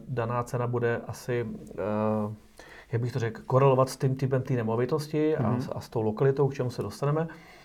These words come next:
Speaker 1: Ale de facto jako můžu klidně spekulovat, eh, úplně běžně s rodinnými domy. To,
Speaker 2: Jasně.
Speaker 1: co je nezajímavé pro dlouhodobé investování na pronájmy, tak je často naopak jako př-, dobrým předmětem toho, jako že koupím, prodám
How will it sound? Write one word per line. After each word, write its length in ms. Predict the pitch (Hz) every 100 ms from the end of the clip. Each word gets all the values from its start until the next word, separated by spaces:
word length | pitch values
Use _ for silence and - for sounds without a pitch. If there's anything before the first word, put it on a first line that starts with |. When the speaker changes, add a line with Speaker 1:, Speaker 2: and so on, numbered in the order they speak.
| - -
Speaker 1:
Ale 160 | 139 156
de 80 | 151
facto 280 | 160 151 147
jako 260 | 147 151
můžu 260 | 143 127 139
klidně 280 | 139 131 135
spekulovat, 680 | - 135 135 127 127 127 -
eh, 120 | 117
úplně 340 | - 131 127
běžně 360 | 123 117 120 120 117
s 120 | -
rodinnými 340 | 110 110 113
domy. 200 | 120 117 - - _ _ _ _
To, 60 | -
Speaker 2:
Jasně. 120 | 139 117
Speaker 1:
co 60 |
je 60 | 143
nezajímavé 580 | 131 135 135 135 135 135
pro 260 | 127 123
dlouhodobé 500 | 117 120 120 127 123
investování 760 | 104 123 127 151 147 143 143 139
na 140 | 98
pronájmy, 600 | - 117 127 143 147 151 - - - -
tak 240 | - 127 -
je 300 | 131 131 131 -
často 340 | 131 - 135
naopak 500 | 117 120 131 135 -
jako 260 | 127 110 120
př-, 200 | - -
dobrým 300 | 131 117 123
předmětem 580 | 123 123 120 117 123 117
toho, 200 | 117 117
jako 220 | 117 120
že 100 | 120
koupím, 440 | 117 117 110 123 120
prodám 520 | 113 113 113 120